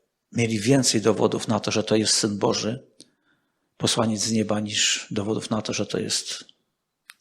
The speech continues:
że to jest tak, jak mówili o nim. E, ten, który miesza w narodzie, ten, który buntuje, ten, który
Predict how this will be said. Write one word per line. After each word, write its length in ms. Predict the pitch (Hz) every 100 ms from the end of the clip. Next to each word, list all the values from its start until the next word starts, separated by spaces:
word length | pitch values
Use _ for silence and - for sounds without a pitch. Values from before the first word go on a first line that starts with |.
| -
że 120 | -
to 100 | 120
jest 180 | 110 -
tak, 140 | 113 -
jak 220 | - -
mówili 320 | 104 98 104
o 80 | 101
nim. 300 | 98 101 _ - - - - - - _ _ _ _ _ _ _ _ -
E, 400 | 113 104 107 101 - - - - _ _ _ _ _ _
ten, 200 | - 113
który 220 | - 101 104
miesza 360 | 113 113 107
w 100 | -
narodzie, 400 | 107 110 104 110
ten, 200 | - 104
który 460 | - 117 107 104 110
buntuje, 680 | 117 117 - 123 110 104 107
ten, 220 | - 113
który 580 | - - 107 104 104